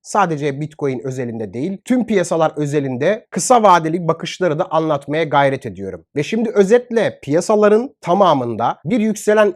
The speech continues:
ivme var. Yatırımcıların inkar safhası devam ediyor. Ve bu inkar safhası içerisinde biz de her şeyi kulaklarımızı kapatarak yolumuza devam edelim vesaire gibi söylemlerde bulunmuyorum. Yükselen trendi inkar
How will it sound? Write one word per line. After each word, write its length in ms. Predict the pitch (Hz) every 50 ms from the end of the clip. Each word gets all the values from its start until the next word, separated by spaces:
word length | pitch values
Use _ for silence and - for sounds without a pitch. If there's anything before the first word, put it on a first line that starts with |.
| -
ivme 400 | 170 175 175 165 175 180 170 151
var. 220 | 131 120 127 - - -
Yatırımcıların 760 | 156 160 - 190 190 190 175 165 170 185 185 196 - - _ -
inkar 380 | 170 180 175 180 - 214 220
safhası 680 | - - - 170 160 - - 165 147 143 - 160 147
devam 360 | 131 135 131 139 151 147 135 123
ediyor. 360 | 101 90 104 120 156 196 233 _ _ -
Ve 320 | 131 165 196 202 185 170 175
bu 100 | 190 196
inkar 300 | 196 190 - - 220 208
safhası 580 | 202 - 214 196 190 - 220 202 202 - 214
içerisinde 640 | 202 - - 202 185 180 - 202 202 196 190 151 131
biz 220 | 151 170 165 160 160
de 80 | 185
her 260 | 160 - 165 185 202
şeyi 460 | 190 - - 175 170 175 196 220 - _
kulaklarımızı 720 | - 170 175 185 185 185 - 190 190 190 190 180 180 196 -
kapatarak 640 | - 180 - 196 190 - 208 175 165 170 - _ -
yolumuza 520 | - 131 165 180 196 196 196 180 196 190 170
devam 300 | 180 180 196 196 208 185
edelim 400 | 175 165 170 170 175 180 165 156
vesaire 400 | 165 160 - - 180 180 175 170
gibi 180 | 156 165 170
söylemlerde 720 | 160 - - 160 160 165 165 165 160 156 151 170 196 180
bulunmuyorum. 520 | 165 165 165 160 147 131 117 107 101 95 110
Yükselen 540 | 143 147 - - - 175 165 180 190 196 196
trendi 340 | - 170 160 147 143 139
inkar 340 | 135 147 139 - - 143 131